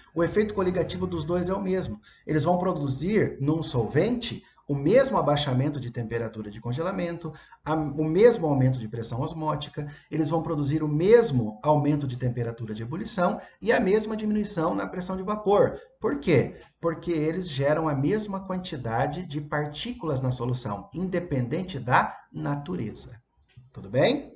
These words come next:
Nessa próxima tela vai ficar um pouco mais claro. Olha só. Peguei um pouco de água e joguei um mol de N A C L. Em outro recipiente, a mesma quantidade de água, joguei um mol de glicose.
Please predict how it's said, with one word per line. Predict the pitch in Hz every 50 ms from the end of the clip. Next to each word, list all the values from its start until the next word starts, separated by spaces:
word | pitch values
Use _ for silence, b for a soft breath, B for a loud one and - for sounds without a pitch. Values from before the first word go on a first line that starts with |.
| b b b b b b
Nessa | - 113 104 - 123
próxima | 117 120 131 139 143 - 143 139
tela | 127 - 139 131 139 139
vai | 147 143
ficar | 131 - - 147
um | 147 143
pouco | - 156 147 - -
mais | - 147 165 180 - -
claro. | - - 147 127 110 107 104 95 - - - -
Olha | - 117 135 156
só. | 156 - - 92 - - - - _ _ b b b b b b b b b b _
Peguei | - 175 156 147 156 160
um | 151 135
pouco | 127 135 123 - 165
de | 160 180 175
água | 156 156 165 175 196 190
e | 190
joguei | - 185 175 151 156 147 147
um | 143
mol | 143 131 131 139 156 185 196
de | 185 131 131
N | 123 110 107 101
A | 98
C | 98 - - 120
L. | 110 107 113 139 190 220 - - _ b b b b b b
Em | - 135 143
outro | 156 185 202 - - 156
recipiente, | 165 147 - 156 143 - 139 135 143 139 135
a | 127
mesma | 123 135 170 180 180 170 160
quantidade | - 156 147 143 - - 139 135 131
de | 127 117
água, | 107 107 107 104 104
joguei | 104 - 113 104 110 127
um | 135 139
mol | 139 131 131 147 180 208 202 165
de | 120 113 104
glicose. | 110 117 123 - - 117 120 127 - - - - -